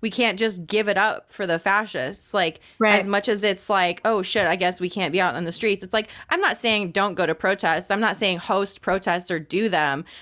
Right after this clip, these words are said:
Speaker 1: I'm saying, like, everyone has to be, like, on the same page when we go out to these things and be like, like, we're gonna have to do a lot more,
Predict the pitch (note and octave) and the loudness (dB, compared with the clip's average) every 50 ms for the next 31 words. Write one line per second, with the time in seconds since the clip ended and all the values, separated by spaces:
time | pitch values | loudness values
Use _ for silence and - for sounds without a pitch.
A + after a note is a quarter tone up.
0 | - - - - A3+ B3+ C4+ B3+ - B3 A3 G#3 G#3 G3 F#3+ F3+ F3 E3 D#3+ D#3 | -20 -8 -2 -2 0 0 0 0 0 2 2 2 2 0 0 0 0 0 0 -2
1 | - - _ A3 B3 B3+ A3+ B3 B3+ A#3 G#3 G#3 F#3+ F3 F#3+ - A3 G3+ G3 F#3+ | -6 -6 _ 0 0 0 0 -2 -4 -2 0 0 0 0 0 0 0 -2 0 -2
2 | - - - G3+ E3+ - - _ - G#3 G3 F#3+ F#3 E3 D3+ C#3 - - - F3+ | -4 -6 -6 -6 -6 -6 -12 _ -4 -2 0 0 0 0 -2 -2 -6 -4 -2 0
3 | F3 D#3 D#3+ - - - - - - _ _ _ G3 G3+ G3 G3 F#3+ F#3 F#3 - | 0 0 -2 -4 -8 -18 -20 -20 -20 _ _ _ 0 0 0 0 -2 -4 -2 -2
4 | - - G#3+ G3+ G3+ G3+ G#3 G#3 G#3 G#3 G3+ - - - A3+ G3+ F#3+ F3+ E3 D#3+ | -2 0 2 2 2 2 2 2 0 -2 -4 -10 -8 -2 0 2 2 2 2 0
5 | D#3 F3+ F#3 F3+ F3+ F3 E3 F3 E3 E3 F3 F3 E3+ - F3+ D#3 D#3 D3+ D3+ - | -2 -2 -2 -2 -2 -2 0 0 2 2 2 0 -2 -8 -8 -6 -6 -6 -6 -4
6 | - D3 C3 B2+ A2 A2 E3+ - - - - - _ _ _ - F#3+ F#3 F3+ G3+ | -4 -4 -4 -4 -6 -8 -12 -14 -14 -18 -20 -20 _ _ _ -4 -4 -2 0 0
7 | F#3 E3+ E3+ D#3+ D3+ D#3 D3+ - - _ _ _ _ _ _ _ _ _ _ A#3 | 0 2 2 2 0 0 -2 -8 -16 _ _ _ _ _ _ _ _ _ _ 0
8 | A3 G#3 - G#3+ A3 A#3+ A#3+ C4 B3 A#3+ A#3 G#3+ A3 - G#3+ G3+ F3+ - E3 G3+ | 0 0 -2 0 0 0 2 2 0 0 0 -2 0 -2 -2 -2 -2 -6 -4 -2
9 | A3 G#3 F#3+ - - F#3+ F#3 F#3+ G#3 A3+ G#3+ - - G3+ G3+ G3+ G3+ G3 F#3+ F#3 | 0 0 2 0 0 0 2 2 2 2 2 0 -4 -6 -4 -2 0 2 2 2
10 | F#3 F3 F#3 | 2 0 -2